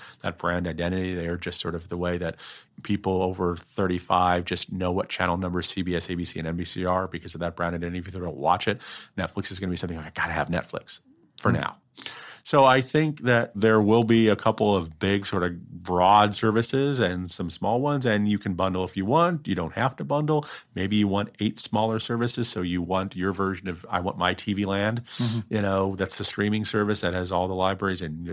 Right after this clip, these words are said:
Speaker 1: and the film Turner Cla-, uh, my Turner Classic Movies for T V, which is something I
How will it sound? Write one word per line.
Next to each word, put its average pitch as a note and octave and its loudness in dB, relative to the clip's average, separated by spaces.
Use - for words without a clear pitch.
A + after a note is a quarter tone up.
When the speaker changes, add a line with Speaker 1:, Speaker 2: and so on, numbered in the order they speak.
Speaker 1:
and E2+ -2
the D#2+ -6
film F#2+ -4
Turner F#2 -4
Cla-, F#2 -2
uh, F2+ -2
my E2+ -6
Turner F2+ -6
Classic - -4
Movies E2+ -6
for E2 -12
T D#2 -8
V, D#2+ -4
which F2 -8
is - -12
something D#2 -10
I D2+ -6